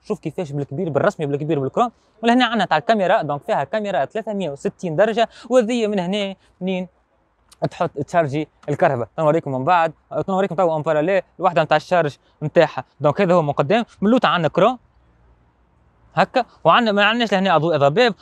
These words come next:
والاضواء نتاعها ال اي دي بالطبيعه، معناتها ال اي دي من قدام ومن تالي. هذا بالنسبه للقدامي تاع الكهرباء. خلينا نشوفوا الجنب شنو هو فيه. على الجنب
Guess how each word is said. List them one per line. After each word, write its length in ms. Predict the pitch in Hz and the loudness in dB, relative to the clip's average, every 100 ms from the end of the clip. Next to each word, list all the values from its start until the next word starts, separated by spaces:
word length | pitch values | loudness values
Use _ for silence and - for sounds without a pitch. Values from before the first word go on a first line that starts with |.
| 226 | -2
والاضواء 720 | 233 233 226 180 208 233 233 | 0 2 2 2 2 2 0
نتاعها 400 | 196 240 226 226 _ - | 0 0 2 0 _ -2
ال 100 | 226 | 0
اي 120 | 202 | 2
دي 280 | 175 196 220 _ _ _ _ _ _ _ _ - | 0 -2 -4 _ _ _ _ _ _ _ _ -6
بالطبيعه، 400 | 170 175 143 127 | -2 2 2 2
معناتها 400 | 135 156 175 160 - 170 | 2 4 2 0 -2 0
ال 100 | 160 | 2
اي 100 | 151 | 2
دي 160 | 185 | 0
من 140 | 175 196 | 0 0
قدام 440 | - 135 175 165 - - | -2 0 -2 -2 -8 -6
ومن 180 | 165 | -4
تالي. 180 | 160 139 - - | 0 -2 -2 0
هذا 160 | 202 | 2
بالنسبه 300 | 147 175 156 | 2 0 -2
للقدامي 400 | 147 - 147 156 | -4 -2 -2 -4
تاع 120 | 139 131 | -2 -4
الكهرباء. 320 | 175 214 190 | -2 -2 -2
خلينا 200 | 220 208 | -4 -4
نشوفوا 280 | 180 170 151 | -4 -6 -6
الجنب 400 | 139 165 180 143 | -4 -4 -4 -8
شنو 180 | 143 165 | -10 -4
هو 80 | 151 | -4
فيه. 200 | 123 117 _ _ - | -4 -10 _ _ 0
على 200 | 262 262 | 4 4
الجنب 320 | 220 302 339 | 2 -2 -2